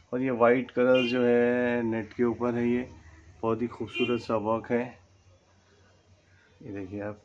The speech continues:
total colors आपको सही दिखेंगे अभी, ये देख सकते हैं आप,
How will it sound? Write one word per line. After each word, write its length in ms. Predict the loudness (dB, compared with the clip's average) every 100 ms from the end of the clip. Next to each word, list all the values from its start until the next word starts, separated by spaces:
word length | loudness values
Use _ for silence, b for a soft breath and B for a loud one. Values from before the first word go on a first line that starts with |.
| -16
total 320 | -10 -8 -8
colors 400 | -8 -6 -6 -6
आपको 240 | -8 -10
सही 300 | -12 -8 -8
दिखेंगे 400 | -8 -8 -8 -6
अभी, 160 | -6 -10 -14 _ _ _ b b b b b b _ _ _ -16
ये 60 |
देख 200 | -14 -14
सकते 320 | -14 -20 -16 -16
हैं 80 |
आप, 120 | -16